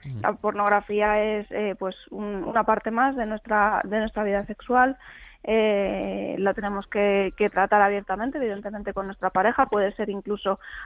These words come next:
Speaker 2: algo que, pues, que aumente el deseo, que, que empiece, ¿no? Eh, una relación sexual con, eh, pornografía, con cualquier otro tipo de, de, de estimulación. Eh, pero evidentemente sí,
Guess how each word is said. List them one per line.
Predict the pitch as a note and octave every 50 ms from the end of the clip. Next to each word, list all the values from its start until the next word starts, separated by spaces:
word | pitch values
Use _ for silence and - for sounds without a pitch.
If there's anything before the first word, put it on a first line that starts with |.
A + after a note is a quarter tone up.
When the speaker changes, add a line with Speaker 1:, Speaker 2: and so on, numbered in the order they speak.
| - -
Speaker 2:
algo | - A3 A#3 A#3 A#3+ A3 G#3+
que, | A3 - G#3 G#3 G3 G3+ G3 F#3+ F#3+ -
pues, | - -
que | - -
aumente | F3+ F#3 F3+ F#3 - G3+
el | G3+ F3+
deseo, | E3+ - A#3+ C4 C4+ C#4 C#4+ C#4
que, | C#4 A3+ G3 E3 D3+ D#3+ G2+ F#2+ G2 - -
que | - F3+ E3+ D#3 D3+ D3 - - - - - - - - - - - - - - _ - - - - - - - _
empiece, | - G#3+ G3 - B3 C4 B3 - G#3+ G3+
¿no? | F#3+ A3+ C#4 D#4 C#4 B3
Eh, | G#3+ G#3+ A3 G3 F#3+
una | A3 G#3+ G#3 F#3+
relación | G3+ G#3 A3 A3 - G#3+ G#3 G3+ G3+ G#3+ A3
sexual | - G#3 - - G#3+ G#3 G#3+ G#3 G3+ -
con, | - G#3 G3+ G3 G3 G3+ - _ _ _ _ _
eh, | - G#3 F3+ F#3 F#3 -
pornografía, | - F#3 F#3+ E3 E3 D3+ - - A#3+ D4+ D#4+ D4+ C#4+
con | B3+ A3 G#3
cualquier | F3 F3+ G#3+ - G3 G3
otro | G3 - - F#3+ G3+ F#3 F#3 G3 F#3+ G3+
tipo | - G3+ G3+ - G3+ G3
de, | F#3+ G3 G3 F#3 F#3+ F3 F3+ F3 - A#3+ -
de, | - F3+ E3 D#3 - - - -
de | F3
estimulación. | F#3+ - - G3+ G#3 G#3 G3+ G#3+ G#3+ - C4 C4 C#4 D#4+ F4+ - - - - - - - - _ _ -
Eh, | A3 A3+ A3 G#3 G3 F3+ - - -
pero | A3 G#3+ G#3
evidentemente | F#3+ G3 F#3+ F#3+ G3 G3 G3+ G#3+ G3+ G3+ G3 F#3+ - - A3 A3+
sí, | - F#3+ D#3+ A#3+